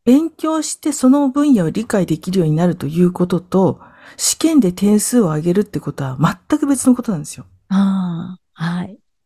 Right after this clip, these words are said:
Speaker 1: で、勉強してその分野に詳しくなって十分理解するっていうのは別にしたければいつでもやればいいじゃないですか。
Speaker 2: はい。うん。
Speaker 1: 試験って締め切りが決まってるんですよ。
Speaker 2: うん。
Speaker 1: いついつまでにこれやって、ある程度の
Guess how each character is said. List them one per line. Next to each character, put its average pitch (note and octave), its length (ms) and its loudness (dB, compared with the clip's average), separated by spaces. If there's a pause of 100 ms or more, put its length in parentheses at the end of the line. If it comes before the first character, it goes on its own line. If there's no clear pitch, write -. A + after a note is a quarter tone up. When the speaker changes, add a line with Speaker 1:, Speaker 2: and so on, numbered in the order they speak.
(140)
Speaker 1:
で、 F#3 360 -4
勉 D4 300 2
強 D#4 180 -2
し D4 60 -6
て D4 80 -4
そ C#4 140 0
の C#4+ 120 2
分 D4+ 160 -2
野 C4+ 80 4
に F#3 120 0
詳 G#3 260 0
し - 100 -4
く G#3 100 -4
な E3+ 140 0
っ - 40 -8
て E3 140 -12
十 A3 220 -4
分 A3 180 2
理 G3+ 120 -4
解 D#3+ 200 -4
す D#3+ 120 -12
る E3+ 80 -4
っ F3 40 -4
て F3 180 -10
い D#3 40 -4
う - 40 -6
の D3+ 80 -4
は C#3+ 80 -4
別 E3+ 260 0
に G#3 180 4 (160)
し - 100 -10
た D4+ 140 0
け C#4 80 -10
れ F#3+ 100 -4
ば D3 120 -6
い D3+ 60 -6
つ G3 100 -8
で G#3 80 0
も G#3 120 2
や G3+ 100 0
れ C4 100 2
ば F#3 100 -2
い F3+ 100 -2
い - 20 -10
じ F3+ 80 -8
ゃ D#3+ 40 -4
な D3 100 -4
い C#3+ 60 -8
で C#3 120 -8
す - 100 -12
か。 B2+ 200 -12
Speaker 2:
は G3 200 -2
い。 F3+ 120 -8 (120)
う F#3+ 60 0
ん。 G3 360 0 (200)
Speaker 1:
試 - 160 -20
験 E4 220 -4
っ - 20 -2
て - 240 -6 (280)
締 - 180 -2
め D4 120 0
切 D#4+ 120 -4
り D#4 60 -2
が D#4+ 60 -2
決 D4+ 160 -4
ま D4 100 2
っ C#4+ 80 -4
て D4 80 -4
る C#4 120 2
ん A3+ 40 4
で D3+ 80 -2
す - 160 -12
よ。 A#2+ 140 -8 (100)
Speaker 2:
う G#3 100 0
ん。 G3 560 0
Speaker 1:
い D#4+ 140 0
つ E4 160 0
い D4 80 4
つ B3 140 -2
ま G3 160 2
で E3+ 140 -4
に E3+ 180 -2
こ - 140 -2
れ A3+ 320 4 (120)
や G3+ 120 -2
っ G#3 40 -6
て、 - 380 -2 (320)
あ G3 140 0
る C4 100 0 (100)
程 D4 200 2
度 A3 100 2
の F3 200 2